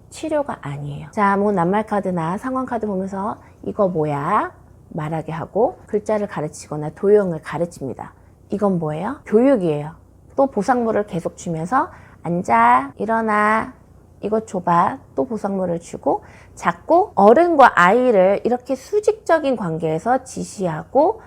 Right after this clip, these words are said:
아이가 수행하도록 그렇게 훈련시킵니다. 이것은 교육이에요. 제가 그동안 우리 아이들한테 유행하고 없어지고 또 지금 얘기되어지는 여러 가지 치료법에 대해서 할 얘기들이 진짜 많거든요.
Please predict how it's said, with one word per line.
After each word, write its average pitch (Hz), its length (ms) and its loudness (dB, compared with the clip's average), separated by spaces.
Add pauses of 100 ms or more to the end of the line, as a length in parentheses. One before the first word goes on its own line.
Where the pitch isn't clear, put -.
(280)
아이가 160 560 0 (180)
수행하도록 247 880 0
그렇게 185 460 -4
훈련시킵니다. 311 920 -6 (120)
이것은 208 540 -6
교육이에요. 185 720 -2
제가 180 460 4
그동안 220 680 0
우리 220 280 2
아이들한테 185 920 2
유행하고 185 520 0
없어지고 165 920 -2
또 175 140 0
지금 170 460 -6 (400)
얘기되어지는 180 720 0
여러 156 280 -2
가지 180 200 -8
치료법에 277 520 -2
대해서 208 220 -2
할 330 220 -2
얘기들이 285 380 -2
진짜 359 560 -2
많거든요. 185 640 -2